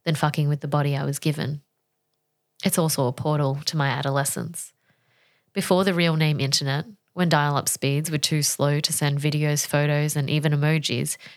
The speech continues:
it was always verbose, disembodied missives that made my blood rush late at night in the glow of a computer screen.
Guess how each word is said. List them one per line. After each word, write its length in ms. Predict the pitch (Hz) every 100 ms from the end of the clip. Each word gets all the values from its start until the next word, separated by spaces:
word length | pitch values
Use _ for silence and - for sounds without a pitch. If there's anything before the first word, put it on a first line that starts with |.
| - - _
it 100 | 185
was 160 | 175
always 320 | 170 170 175 156
verbose, 640 | 156 143 151 151 - -
disembodied 580 | 151 151 156 147 143 139
missives 560 | 139 143 - - -
that 140 | - -
made 220 | 151 147
my 100 | 143
blood 320 | 139 147 143
rush 480 | 151 135 165 - - 170
late 240 | 143 139
at 80 | 127
night 340 | 147 147 143 -
in 140 | - 151
the 60 |
glow 240 | 147 143 131
of 100 | 131
a 40 |
computer 420 | - 139 156 143
screen. 420 | 139 139 131 135